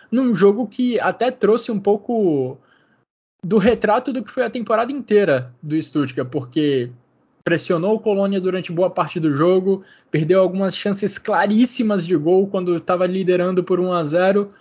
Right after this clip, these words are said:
sofreu o empate, e aí quando parecia que não ia mais ter salvação, quando parecia que ia pra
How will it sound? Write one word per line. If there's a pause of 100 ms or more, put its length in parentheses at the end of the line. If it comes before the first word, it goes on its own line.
(340)
sofreu
o
empate, (400)
e
aí
quando
parecia
que
não
ia
mais
ter
salvação,
quando
parecia
que
ia
pra